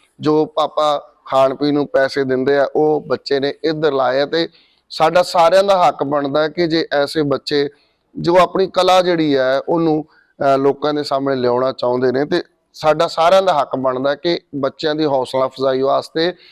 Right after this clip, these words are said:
ਵੀਡੀਓ ਨੂੰ ਸ਼ੇਅਰ ਜ਼ਰੂਰ ਕਰਿਓ ਤੇ ਨਾਲ ਦੀ ਨਾਲ ਕੁਮੈਂਟ ਕਰਕੇ ਇਸ ਬੱਚੇ ਦੇ, ਅਹ, ਨਾਲ ਗੱਲਬਾਤ, ਜਿਹੜੀ ਤੁਸੀਂ ਕੋਈ ਤੁਹਾਡੇ ਸਵਾਲ ਹੋਵੇ ਤੇ ਕੁਮੈਂਟਾਂ ਦੇ ਵਿੱਚ ਆਪਣੇ ਸਵਾਲ ਵੀ ਤੁਸੀਂ ਇਹਨਾਂ ਕੋਲੋਂ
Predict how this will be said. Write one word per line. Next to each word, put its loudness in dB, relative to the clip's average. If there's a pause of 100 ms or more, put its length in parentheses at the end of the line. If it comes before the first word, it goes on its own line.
(220)
ਵੀਡੀਓ 0
ਨੂੰ -2
ਸ਼ੇਅਰ 0
ਜ਼ਰੂਰ 0
ਕਰਿਓ -2 (340)
ਤੇ 2
ਨਾਲ 4
ਦੀ -2
ਨਾਲ 4
ਕੁਮੈਂਟ -2
ਕਰਕੇ -2
ਇਸ -6
ਬੱਚੇ -2
ਦੇ, 0
ਅਹ, 0
ਨਾਲ 2
ਗੱਲਬਾਤ, -2
ਜਿਹੜੀ -2
ਤੁਸੀਂ -6
ਕੋਈ -2
ਤੁਹਾਡੇ -2
ਸਵਾਲ 2
ਹੋਵੇ 0
ਤੇ -6
ਕੁਮੈਂਟਾਂ -2
ਦੇ -2
ਵਿੱਚ -4
ਆਪਣੇ -2
ਸਵਾਲ 2
ਵੀ 2
ਤੁਸੀਂ -2 (460)
ਇਹਨਾਂ 2
ਕੋਲੋਂ -4